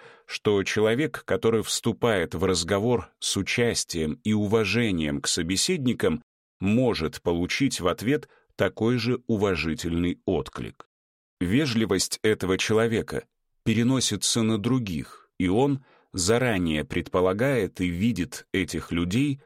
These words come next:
тоже вежливыми. О чем, с кем, в какой манере мы бы ни говорили, коммуникация свидетельствует только об одном: какие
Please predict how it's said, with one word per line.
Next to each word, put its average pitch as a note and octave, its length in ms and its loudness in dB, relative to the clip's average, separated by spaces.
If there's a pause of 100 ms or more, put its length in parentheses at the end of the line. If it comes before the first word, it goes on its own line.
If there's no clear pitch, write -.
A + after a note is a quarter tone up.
(320)
тоже G#2 400 0
вежливыми. C2 720 -4 (640)
О E2 160 -2
чем, G#2+ 600 0
с - 200 -4
кем, A2 480 0
в - 60 -20
какой C3+ 320 2
манере A#2 500 2
мы G#2+ 200 2
бы G2+ 100 -2
ни F#2 120 2
говорили, G#2 680 0 (140)
коммуникация A2 920 2
свидетельствует G#2 1200 -2
только G2 460 0
об E2+ 140 -2
одном: F2 500 -2 (180)
какие A#2 600 0